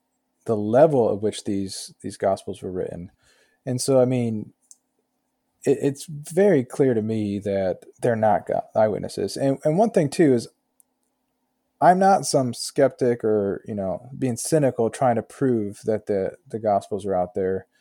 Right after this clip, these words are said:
and not eyewitnesses. This is something that I did personally when I was studying this as a Christian. And I had a,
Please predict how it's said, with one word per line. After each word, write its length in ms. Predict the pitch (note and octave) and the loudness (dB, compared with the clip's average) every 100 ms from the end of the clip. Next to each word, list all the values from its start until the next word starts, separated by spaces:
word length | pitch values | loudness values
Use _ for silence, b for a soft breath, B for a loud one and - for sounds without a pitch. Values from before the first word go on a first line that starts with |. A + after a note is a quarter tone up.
| _ _ _ | _ _ _
and 140 | A#2+ A#2 | -8 -6
not 180 | A2 G2+ | -2 -2
eyewitnesses. 760 | F#2+ F#2+ F#2 F2 F2 F2+ - | -2 -2 -6 -8 -8 -10 -12
This 280 | - C3+ D3+ | -4 -2 -2
is 100 | G3 | -2
something 300 | D#3 C#3 A#2+ | 0 -2 -2
that 160 | A2 G2+ | 0 2
I 240 | A2+ B2 | 4 2
did 320 | G#2 A2 F#2+ | 2 -2 -2
personally 540 | - F#3+ G3+ A#2 G#2 G#2 | 2 2 0 -4 -4 -2
when 160 | G2+ | -2
I 140 | G2+ G#2 | 0 0
was 140 | G2+ | -2
studying 300 | - A#2 G#2+ | -2 0 0
this 160 | G2+ G#2 | -4 -6
as 160 | G2+ | -8
a 60 | - | -8
Christian. 580 | - C#3+ - G2 F2 F2+ _ _ _ _ _ | -2 -2 -2 -8 -8 -12 _ _ _ _ _
And 180 | A#2 A2 | -6 0
I 160 | B2 | 2
had 220 | F3+ C3 G#2 | 2 2 0
a, 160 | - | -2